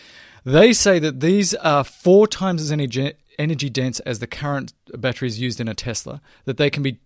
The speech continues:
charged and discharged without any loss or memory effect, and that they can be charged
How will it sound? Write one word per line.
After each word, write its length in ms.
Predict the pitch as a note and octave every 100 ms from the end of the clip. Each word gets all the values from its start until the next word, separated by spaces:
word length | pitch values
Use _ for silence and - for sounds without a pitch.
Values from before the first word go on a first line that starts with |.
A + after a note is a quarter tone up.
| _ -
charged 400 | - E3 F3 E3+
and 160 | C#3+
discharged 480 | D3+ - - C#3 B2
without 300 | B2+ B2+ B2
any 180 | D3 D#3
loss 320 | D#3+ C#3 C#3+
or 80 | C3
memory 320 | B2+ B2 A#2+
effect, 320 | G#2+ B2 B2 - _ - - -
and 140 | D3+
that 100 | D3
they 100 | C#3+
can 140 | D#3
be 80 | C#3
charged 560 | B2 D3 C3+ C3 A2+